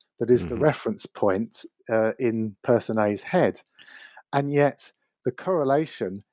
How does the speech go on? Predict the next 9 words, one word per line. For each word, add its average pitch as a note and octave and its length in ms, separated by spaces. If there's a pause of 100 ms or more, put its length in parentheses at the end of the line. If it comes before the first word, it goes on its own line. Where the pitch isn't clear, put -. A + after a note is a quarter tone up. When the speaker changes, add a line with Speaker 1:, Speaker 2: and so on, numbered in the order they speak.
(160)
Speaker 1:
is A#2+ 120
between C#3 320
the B2 60
two C#3 200
people's C3 400
movements, C#3 640 (160)
but E3 80
there's A#3 160
no C#3+ 160